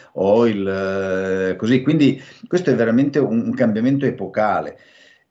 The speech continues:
Io devo dire che que-, questo, mm, mi, mi, mi, mi, mi intimorisce molto, nel senso che io ho l'impressione, eh, non è certamente la prima epoca, ma è un'epoca, la, la,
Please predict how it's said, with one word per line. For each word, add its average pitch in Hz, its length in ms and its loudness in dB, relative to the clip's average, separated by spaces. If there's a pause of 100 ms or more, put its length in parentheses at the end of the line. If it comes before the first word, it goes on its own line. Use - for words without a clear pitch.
(160)
Io 202 160 -2
devo 123 140 -2
dire 135 180 0
che 113 340 -6
que-, - 200 -8
questo, 160 560 -2 (140)
mm, 107 640 -6 (200)
mi, 135 420 2
mi, 131 440 4
mi, - 0 -
mi, 117 240 6
mi 107 500 0 (500)
intimorisce 135 800 2
molto, 98 440 0
nel 107 140 -2
senso 131 260 -2
che 107 80 -2
io 160 100 4
ho 143 40 4
l'impressione, 127 920 2 (400)
eh, 92 400 0
non 120 200 2
è 147 60 0
certamente 120 420 0
la 95 120 0
prima 101 360 -2
epoca, 95 420 -4
ma 113 160 0
è 143 120 -2
un'epoca, 139 800 0
la, 104 220 -4
la, 98 240 -4